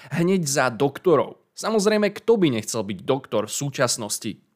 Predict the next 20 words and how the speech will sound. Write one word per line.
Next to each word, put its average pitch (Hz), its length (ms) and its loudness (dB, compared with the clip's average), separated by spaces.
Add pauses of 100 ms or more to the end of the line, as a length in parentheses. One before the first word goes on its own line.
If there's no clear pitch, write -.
(120)
Tento 113 240 0
trend 123 400 -2
platí 135 480 0
aj 131 80 -2
v - 160 -4
samotnej 101 400 -6
Európe, 123 560 2
kde 151 160 0
sú 196 240 2
tieto 180 240 0
pozície 139 880 -4
na 120 240 -2
najvyšších 113 800 -6
priečkách. - 640 -4 (420)
OK, 156 480 0 (160)
myslím 170 400 2
si, 175 240 0
že 135 320 2
aj 107 240 2
vy 139 160 0